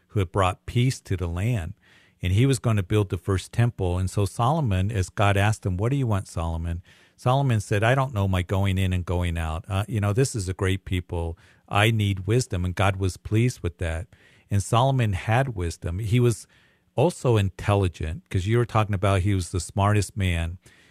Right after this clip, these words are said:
He wrote books on, you know, biology. He, he wrote Proverbs. He was a very, very intelligent man.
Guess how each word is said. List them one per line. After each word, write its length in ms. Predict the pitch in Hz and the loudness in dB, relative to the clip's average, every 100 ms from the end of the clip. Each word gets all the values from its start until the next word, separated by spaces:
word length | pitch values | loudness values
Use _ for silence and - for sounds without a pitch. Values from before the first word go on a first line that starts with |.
| _ | _
He 380 | - 127 127 135 | 2 4 4 0
wrote 360 | 120 107 131 - | 0 0 0 0
books 340 | 104 107 - | 0 0 0
on, 320 | 104 95 95 - | 2 4 2 0
you 100 | 104 | 0
know, 140 | 92 | 0
biology. 960 | 87 90 92 90 92 92 95 92 92 87 - _ _ | 2 2 4 4 2 0 0 0 0 -4 -10 _ _
He, 220 | - - - | -14 -10 -10
he 480 | - 131 135 131 | 0 4 4 4
wrote 320 | 131 113 117 - | 2 2 0 0
Proverbs. 800 | - 92 95 95 95 95 - - _ _ _ | 2 2 2 2 2 0 -4 -20 _ _ _
He 160 | 113 | 2
was 160 | 113 104 | 4 2
a 40 | |
very, 560 | 90 87 113 113 135 147 | -2 0 2 4 4 4
very 440 | 123 113 107 110 | 2 2 4 2
intelligent 640 | 101 95 104 98 90 92 - | 0 -2 -2 -2 -2 -6 -2
man. 380 | 107 110 92 | 2 4 2